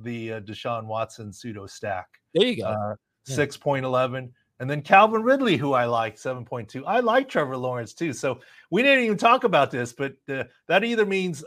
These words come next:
Speaker 1: I'm doing really well or you're gonna be terrible this year. I don't <laughs> know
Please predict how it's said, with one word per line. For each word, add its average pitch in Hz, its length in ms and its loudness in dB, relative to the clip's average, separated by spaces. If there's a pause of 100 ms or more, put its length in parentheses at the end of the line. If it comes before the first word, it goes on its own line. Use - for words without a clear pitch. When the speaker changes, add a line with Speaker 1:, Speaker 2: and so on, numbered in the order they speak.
(180)
Speaker 1:
I'm 190 320 -2
doing 180 280 -2
really 180 280 -2
well 160 420 0
or 131 80 -6
you're 143 240 -6
gonna 139 240 -10
be 120 160 -10
terrible 117 460 -6
this 98 200 -8
year. 104 140 -2
I 135 60 6 (380)
don't 175 220 4
<laughs> - 20 -6
know 165 160 0